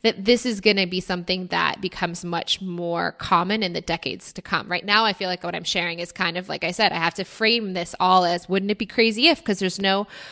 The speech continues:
story and our overall culture that supports it. But I think that over time, this may become a more common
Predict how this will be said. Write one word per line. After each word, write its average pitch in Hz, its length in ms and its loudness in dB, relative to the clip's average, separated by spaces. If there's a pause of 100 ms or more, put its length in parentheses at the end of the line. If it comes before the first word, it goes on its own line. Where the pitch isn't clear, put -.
(180)
story 208 880 4
and 190 260 4
our 185 280 2 (220)
overall 208 460 6
culture 190 400 0
that 175 160 0
supports 233 480 0
it. - 220 0
But 170 100 2
I 175 80 2
think 208 400 0
that 185 140 2
over 175 240 0
time, 180 520 0 (280)
this 202 200 4
may 190 200 6
become 175 500 2
a 185 80 2
more 170 240 0
common 180 560 0